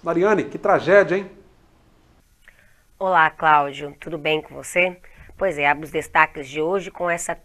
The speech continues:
Speaker 2: triste notícia. O casal, que morava em São Gabriel da Palha, viajava num carro de passeio na B R cento e um, com destino a Porto Seguro,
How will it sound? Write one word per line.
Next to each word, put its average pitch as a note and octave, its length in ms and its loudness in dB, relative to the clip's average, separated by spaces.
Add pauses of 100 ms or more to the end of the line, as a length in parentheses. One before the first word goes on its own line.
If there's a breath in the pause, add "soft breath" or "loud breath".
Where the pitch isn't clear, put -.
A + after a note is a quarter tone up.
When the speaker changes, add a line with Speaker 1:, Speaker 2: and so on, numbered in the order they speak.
(120)
Speaker 2:
triste G3+ 480 -10
notícia. C#3 760 -8 (360 soft breath)
O D3+ 60 -12
casal, E3+ 520 4
que - 120 -10
morava D#3 400 -2
em D3+ 80 -4
São G3+ 240 -2
Gabriel D3 380 -4
da F3 100 0
Palha, F#3+ 500 4 (280 soft breath)
viajava A#3 600 0
num C4 280 -10 (100)
carro A3 400 0
de G#3+ 160 -10
passeio A3 640 -6
na G#3 100 -4
B F#3 140 -2
R G3 180 -2
cento A#3+ 400 -10
e A3+ 200 -6
um, B3 160 -4 (360 soft breath)
com D#4+ 220 -6
destino G#3+ 520 -6
a G3+ 40 -6
Porto A3+ 460 -6
Seguro, G#3+ 680 -8